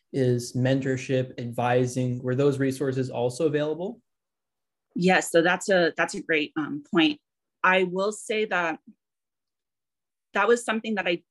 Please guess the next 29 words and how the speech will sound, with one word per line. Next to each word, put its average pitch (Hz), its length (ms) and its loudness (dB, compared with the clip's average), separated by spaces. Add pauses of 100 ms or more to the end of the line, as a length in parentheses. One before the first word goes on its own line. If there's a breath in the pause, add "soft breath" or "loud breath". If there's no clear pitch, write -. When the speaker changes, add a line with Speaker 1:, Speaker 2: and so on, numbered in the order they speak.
Speaker 2:
do 202 200 -2
feel 185 340 0
like 165 160 2
community 180 320 0
college 165 300 2
students - 640 -6
do 190 140 0
struggle 185 480 -2
with 240 180 0 (100)
a 233 60 -4
bit. 247 320 2
Um, 175 340 2 (100)
I 202 160 4
did 202 320 -2
hear 185 260 -6
some 165 600 -2
conflicting 190 580 -2
information 185 800 -4
from 170 140 -4
counselors 202 600 -4
when 170 360 0
I 160 120 -6
was 156 420 -8 (280)
enrolling 175 380 8
in 156 80 4
certain 165 240 -4
classes, 208 480 0
for 175 100 0
example, 160 440 -2